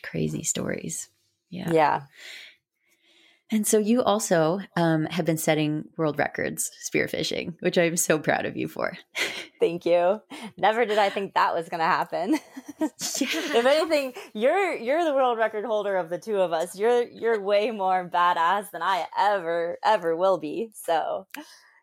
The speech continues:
Speaker 1: Not at all true, 'cause look at you now. <laughs>
Speaker 2: Yeah,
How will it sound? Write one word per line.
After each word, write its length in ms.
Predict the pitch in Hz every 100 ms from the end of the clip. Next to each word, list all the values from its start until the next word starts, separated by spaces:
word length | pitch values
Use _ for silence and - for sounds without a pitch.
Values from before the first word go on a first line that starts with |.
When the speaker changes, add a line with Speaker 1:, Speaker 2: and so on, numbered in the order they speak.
| -
Speaker 1:
Not 440 | 175 170 165 160
at 160 | 160 -
all 240 | 175 190 208
true, 460 | - 156 143 151 - - -
'cause 280 | 156 165
look 300 | 170 226 -
at 140 | 277 277
you 80 | 294
now. 320 | 170 - 170 _ _
<laughs> 600 | 339 311 480 - 381 302
Speaker 2:
Yeah, 380 | - 113 92